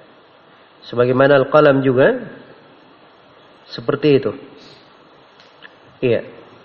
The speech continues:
Dan ini semuanya dari hal-hal yang benar, ya. Menunjukkan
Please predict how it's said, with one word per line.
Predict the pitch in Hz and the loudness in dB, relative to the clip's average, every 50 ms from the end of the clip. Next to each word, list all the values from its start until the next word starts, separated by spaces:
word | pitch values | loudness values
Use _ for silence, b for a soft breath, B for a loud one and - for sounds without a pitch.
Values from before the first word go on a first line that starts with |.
| _ _ - - - - - - - - _ _ - - - - - - - - - - - - - - - - - | _ _ -20 -20 -20 -20 -20 -20 -20 -20 _ _ -20 -20 -20 -20 -20 -20 -20 -20 -20 -20 -20 -20 -20 -20 -20 -20 -6
Dan | - 135 151 165 | -2 0 2 4
ini | 175 170 165 160 | 4 4 2 2
semuanya | - - 147 147 147 147 156 170 151 139 | 0 0 2 4 4 4 4 4 4 4
dari | 127 127 | 2 2
hal-hal | 131 135 123 120 135 143 | 0 0 0 0 0 0
yang | 143 139 127 120 123 123 | 2 2 0 0 -2 -2
benar, | 123 131 147 151 131 117 | -2 2 4 4 4 4
ya. | 123 151 214 330 - - - - - - - - - - - - - - - - _ _ _ _ _ _ _ _ _ - - - - _ _ _ _ - | 2 0 0 -2 -6 -14 -20 -20 -20 -20 -20 -20 -20 -20 -20 -20 -20 -20 -20 -20 _ _ _ _ _ _ _ _ _ -20 -20 -20 -20 _ _ _ _ -8
Menunjukkan | 107 110 113 113 123 - - - 143 156 190 208 208 165 - - | -6 -4 -4 -2 -4 -6 -2 0 0 0 0 -2 -8 -12 -16 -20